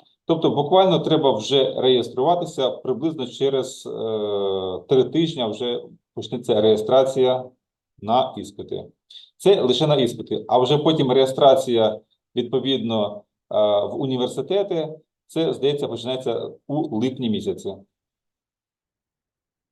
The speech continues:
В будь-якому випадку телефон мій є, ви можете або мені написати, запитати, я уточню,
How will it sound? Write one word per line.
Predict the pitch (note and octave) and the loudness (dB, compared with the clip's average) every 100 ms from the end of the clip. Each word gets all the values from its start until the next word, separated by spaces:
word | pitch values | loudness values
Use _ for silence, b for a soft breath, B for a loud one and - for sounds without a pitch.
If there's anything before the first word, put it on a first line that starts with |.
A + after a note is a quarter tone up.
| _ _ _ _ _ _ _ _ _ _ | _ _ _ _ _ _ _ _ _ _
В | A2+ | 2
будь-якому | F#3+ F3+ E3+ | 4 4 2
випадку | D3+ D3+ - C#3 | 4 4 4 0
телефон | C#3+ C#3 C#3 D3 C3 - | 2 0 0 -2 -2 -6
мій | B2+ B2+ G#2+ - - | -6 -6 -6 -10 -16
є, | G#2+ G#2+ E3 F#3 D3+ | -18 -4 0 2 0
ви | A#2+ | 0
можете | C3+ B2+ - B2+ | 0 0 0 0
або | A2 A#2 | 0 -2
мені | B2+ C#3+ F#3 | -2 -2 -2
написати, | F3 D3+ D3+ C#3 C#3 | -2 -4 -4 -4 -4
запитати, | C3+ C#3 C#3 C3 C3 | -6 -6 -4 -4 -4
я | A#2+ | -6
уточню, | A#2+ B2 - B2+ A#2 | -6 -8 -8 -8 -8